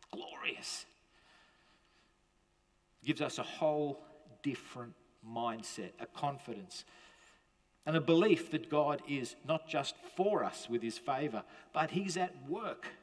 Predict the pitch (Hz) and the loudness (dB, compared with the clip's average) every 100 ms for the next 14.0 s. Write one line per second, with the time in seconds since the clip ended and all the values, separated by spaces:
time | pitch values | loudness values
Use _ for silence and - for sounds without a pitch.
0 | - _ _ _ _ 104 104 101 92 - | -20 _ _ _ _ -8 -6 -8 -14 -12
1 | 95 90 - - - - _ _ _ _ | -8 -6 -8 -14 -18 -20 _ _ _ _
2 | - _ _ _ _ _ _ _ _ _ | -20 _ _ _ _ _ _ _ _ _
3 | _ _ _ _ _ _ _ _ _ _ | _ _ _ _ _ _ _ _ _ _
4 | _ - 175 151 - 92 - - - _ | _ -2 -2 -2 -6 -10 -12 -16 -20 _
5 | _ 104 98 95 95 - 87 85 - 98 | _ -8 -6 -8 -12 -12 -14 -12 -14 -12
6 | 90 156 175 151 131 131 120 - 90 90 | -2 -2 0 -2 -2 -2 -6 -8 -8 -4
7 | 120 170 143 104 - - - 107 - - | 6 8 8 4 -4 -10 -8 -6 -6 -8
8 | - - - - _ _ _ _ _ _ | -8 -8 -12 -20 _ _ _ _ _ _
9 | _ _ - 165 - 120 131 117 107 101 | _ _ -6 -4 -4 -8 -6 -4 -4 0
10 | 104 113 - 101 117 104 104 107 - - | 0 0 -2 -4 -4 -6 -6 -4 -4 -4
11 | - 113 135 147 143 110 113 - - - | -4 0 -2 -2 -4 -4 -4 -6 -16 -16
12 | _ _ _ _ _ _ _ _ _ _ | _ _ _ _ _ _ _ _ _ _
13 | _ _ _ 156 175 190 - - 123 | _ _ _ -4 -2 -2 -2 -6 -6